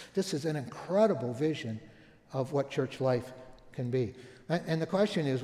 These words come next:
like, why? Wh-, wh-, wh-, why would God make it that way? It would be easy just to put a superstar in every church and, and make it very entertaining and see if we can draw some crowds. I mean, why would God do it this, this harder way?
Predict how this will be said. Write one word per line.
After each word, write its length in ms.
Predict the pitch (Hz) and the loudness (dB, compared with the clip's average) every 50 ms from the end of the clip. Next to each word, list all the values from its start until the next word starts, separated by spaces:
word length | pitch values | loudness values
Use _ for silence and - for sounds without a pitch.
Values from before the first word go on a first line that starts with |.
| 147 - | -2 0
like, 200 | 135 147 139 117 | 2 2 2 2
why? 280 | - 151 180 170 127 117 110 - | 2 2 2 2 2 0 -2 -2
Wh-, 160 | 135 143 160 | -2 -2 0
wh-, 220 | - 139 151 - - | 0 -2 -2 -2 -4
wh-, 320 | 135 131 135 - - - | -6 -6 -6 -6 -4 0
why 180 | 127 139 180 233 | 4 6 6 8
would 160 | 240 202 143 | 8 6 6
God 240 | 185 180 180 175 170 | 4 4 4 4 4
make 200 | 175 165 165 165 | 4 4 4 4
it 100 | 143 120 | 4 6
that 260 | 151 151 165 160 147 | 6 6 6 6 4
way? 180 | 131 123 110 110 - - - - | 2 2 2 0 -6 -10 0 6
It 140 | 170 220 226 | 6 6 8
would 200 | 220 233 175 131 | 8 6 4 4
be 120 | 170 180 156 - 196 | 2 2 4 6 6
easy 380 | 233 226 196 - 147 135 131 - - - | 6 6 6 4 2 0 0 -2 -6 -2
just 200 | - 208 202 208 | 2 2 4 4
to 60 | - 175 | 4 2
put 160 | - 190 160 | 4 6 4
a 60 | 143 | 4
superstar 800 | 135 - - 247 233 - 151 143 - - - 160 135 131 127 131 | 4 4 2 2 2 2 2 0 0 2 2 4 6 6 6 4
in 80 | 135 | 2
every 200 | 135 120 139 139 | 2 0 0 -2
church 380 | 127 - 165 143 143 143 - - | -2 0 2 2 2 2 2 0
and, 180 | 147 139 127 - - - - - | 0 0 0 -2 -6 -12 -8 -4
and 200 | - 151 143 143 | 0 0 2 4
make 200 | 180 185 180 - | 4 4 6 4
it 100 | 170 123 | 4 4
very 380 | 113 185 208 233 214 175 160 - | 6 6 8 8 8 8 6 4
entertaining 800 | 165 160 151 147 - - 208 226 226 214 165 151 151 156 143 - - - - 151 | 2 2 2 2 2 4 4 6 6 6 4 4 2 0 -2 -6 -10 -8 -4 -2
and 160 | 151 151 - | 0 0 4
see 100 | - 202 | 4 4
if 100 | 185 - | 4 6
we 120 | 196 165 | 4 2
can 160 | 143 170 160 139 | 2 2 2 4
draw 180 | 156 151 151 | 6 6 6
some 240 | 139 - - 147 143 | 4 2 2 0 0
crowds. 380 | - 180 190 165 123 113 107 156 | 2 2 4 4 4 2 0 0
I 60 | 147 | 0
mean, 180 | 156 151 143 - - - - | 0 0 -2 -4 -6 -6 0
why 480 | 143 156 170 175 185 202 202 220 220 214 - - - - - - | 4 6 8 8 10 10 10 8 8 6 2 -6 -10 -6 0 2
would 180 | 175 170 131 | 2 2 4
God 260 | 175 170 160 160 143 | 4 4 6 4 4
do 140 | - 170 165 | 6 6 6
it 160 | 170 165 165 | 6 6 6
this, 240 | - 185 180 185 - | 4 4 4 2 -2
this 300 | - - 107 175 143 - | -4 0 2 2 2 0
harder 640 | - - - - 165 165 156 143 131 123 107 101 - - - | -2 -6 -4 0 2 2 4 4 2 2 0 0 -4 -6 -4
way? 260 | 120 120 101 90 | -2 -2 -2 -2